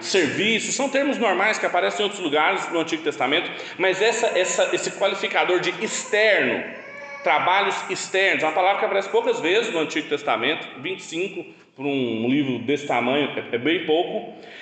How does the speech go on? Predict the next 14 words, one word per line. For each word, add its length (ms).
e 840
ele 300
sempre 580
é 60
usado 500
para 140
dizer 360
de 80
alguma 360
coisa 280
que 100
não 200
é 40
litúrgica. 720